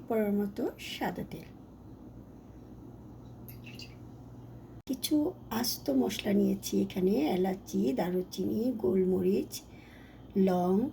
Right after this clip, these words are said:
তেজপাতা, স্টার আর বড় এলাচ। এখন আমি এগুলো স-, সবগুলো মশলা গরম তেলে অ্যাড করব। আমার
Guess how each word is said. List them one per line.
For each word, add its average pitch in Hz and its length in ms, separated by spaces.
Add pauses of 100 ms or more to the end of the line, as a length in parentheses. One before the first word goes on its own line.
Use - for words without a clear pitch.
(600)
তেজপাতা, 185 680 (720)
স্টার 185 400 (960)
আর 160 240 (1080)
বড় 185 160 (100)
এলাচ। 165 280 (1000)
এখন 262 220
আমি 262 180
এগুলো 247 260
স-, - 140 (580)
সবগুলো 202 400
মশলা 196 400 (360)
গরম 196 240
তেলে 185 240
অ্যাড 175 220
করব। 151 160 (4000)
আমার 254 180